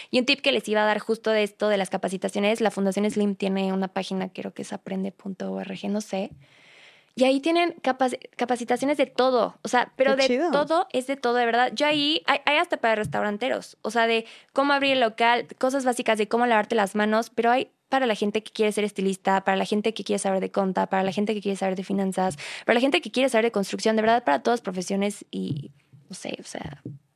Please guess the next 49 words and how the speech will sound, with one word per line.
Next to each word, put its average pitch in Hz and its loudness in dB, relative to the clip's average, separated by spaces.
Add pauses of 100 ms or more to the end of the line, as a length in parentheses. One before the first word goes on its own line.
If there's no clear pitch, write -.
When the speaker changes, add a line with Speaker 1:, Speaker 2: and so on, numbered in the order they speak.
(380)
Speaker 1:
conocimiento, 196 0
hay 214 2
de 220 0
todo. 196 -2
Échenle 226 -2
un, 196 -4
un 196 -4
vistazo 190 -10
a - -12
esa 247 0
Speaker 2:
Qué - 2
Speaker 1:
página. 220 -2
Speaker 2:
chido, 180 -6
me 208 -2
Speaker 1:
Y 208 0
es 202 -2
Speaker 2:
encanta. 226 2
Speaker 1:
gratuito 247 0
y 233 0
son 202 -2
videotutoriales 208 -2
y - -20
te 202 -8
dejan 196 -8
tareas - -12
y - -6
todo. 214 2
Speaker 2:
Brutal. 196 -2 (400)
Oye, 247 4
¿y 233 2
cómo 262 2
le 294 4
haces? 349 2
O 262 0
sea, 240 2
ya, 233 4 (100)
ya 233 0
que 240 0
dijiste 254 0
que 247 0
has 190 -2
tenido, 226 0
que - -2
has 202 2
desde 240 0
pelado 208 2
el 247 -2
pollo, 233 2
este, 185 0